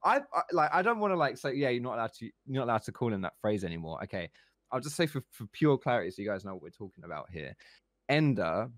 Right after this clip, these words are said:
being the meme lord that he is, like, that's his brand, whatever. People have come up with a new nickname. They call him, like, Ender and, like, uh,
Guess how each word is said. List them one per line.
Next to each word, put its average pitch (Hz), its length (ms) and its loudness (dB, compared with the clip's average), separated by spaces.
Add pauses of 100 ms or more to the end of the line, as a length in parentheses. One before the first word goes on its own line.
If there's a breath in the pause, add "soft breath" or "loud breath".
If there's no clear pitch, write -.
being 110 260 0
the 104 60 -4
meme 120 320 -4
lord 104 220 -6
that - 140 -6
he 95 180 -6
is, 90 160 -6
like, 82 140 -4
that's 95 200 -4
his 98 140 -10
brand, 87 340 -2
whatever. 87 340 -6
People 117 300 -6
have 101 60 -8
come 131 140 -4
up 113 40 -4
with 101 120 -10
a 110 40 -8
new 104 140 -6
nickname. 107 380 -6
They 101 100 -2
call 123 180 -2
him, 107 80 -4
like, 98 160 -4
Ender 110 300 -4
and, 98 100 -8
like, 90 200 -8 (120)
uh, 90 180 -6